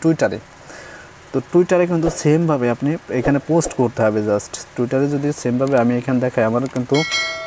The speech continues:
তিপ্পান্ন জনকে আমি ফলো করছি, ষোলো জন আমার follower আছে। just এখন যদি আমি এখানে দেখি লিস্টে, আমি কিন্তু বেশি post করি না এখানে। just আমি একটা পোস্ট, যেমন আপনার Make Money Related offer promote করেন বা এই, এটা যদি আমি post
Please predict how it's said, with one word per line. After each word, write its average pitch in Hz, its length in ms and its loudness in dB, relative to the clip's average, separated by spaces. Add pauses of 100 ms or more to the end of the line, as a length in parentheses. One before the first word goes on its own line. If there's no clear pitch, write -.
তিপ্পান্ন 165 400 0
জনকে 165 280 2
আমি 156 160 2
ফলো 147 160 2
করছি, 151 240 0
ষোলো 143 260 2
জন 143 140 2
আমার 139 160 2 (120)
follower 135 240 4 (120)
আছে। 127 400 0
just 113 300 0
এখন 139 200 0
যদি 143 200 0
আমি 131 180 2
এখানে 139 260 0
দেখি 123 320 -2
লিস্টে, 131 500 -2 (1200)
আমি 151 200 0
কিন্তু 175 160 4
বেশি 165 320 2
post 175 340 2
করি 185 200 6
না 147 140 4
এখানে। 113 300 0
just 107 400 -2
আমি 135 280 2
একটা 131 320 -2
পোস্ট, 139 320 0
যেমন 123 240 2
আপনার 127 240 0
Make 139 260 2
Money 139 160 4
Related 127 400 0
offer 127 240 0
promote 123 220 -2
করেন 120 220 0
বা 123 120 2
এই, 127 400 0
এটা 131 200 0
যদি 123 180 -2
আমি 120 160 2
post 131 240 0